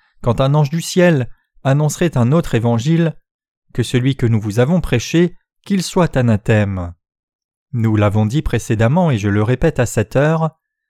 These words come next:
si quelqu'un vous annonce un autre évangile que celui que vous avez reçu,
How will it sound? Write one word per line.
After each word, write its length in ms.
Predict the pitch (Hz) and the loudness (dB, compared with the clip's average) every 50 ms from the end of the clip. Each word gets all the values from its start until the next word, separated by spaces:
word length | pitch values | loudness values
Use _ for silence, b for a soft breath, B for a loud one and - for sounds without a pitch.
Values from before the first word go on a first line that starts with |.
| _ _ _ | _ _ _
si 280 | - - - 120 117 | -14 -8 -6 -6 -4
quelqu'un 380 | - 127 120 117 - 143 139 135 | -2 -2 -2 -2 0 0 0 0
vous 240 | 120 110 110 104 120 | 0 0 0 0 0
annonce 320 | 113 117 120 120 113 - | 2 2 0 0 0 0
un 160 | 113 107 123 | 0 2 2
autre 220 | 160 180 175 - 165 | 2 0 0 0 0
évangile 440 | 147 135 135 135 123 143 156 147 | 2 2 2 2 2 0 0 -2
que 100 | - - | -2 -4
celui 360 | 110 - - 117 110 131 180 175 | -8 -6 -4 -2 0 0 -2 0
que 80 | - | -2
vous 180 | 170 160 165 147 | -2 0 0 0
avez 160 | 156 143 143 | 2 2 2
reçu, 480 | 135 135 131 - - 170 180 196 - | 0 0 -2 -2 0 0 0 0 0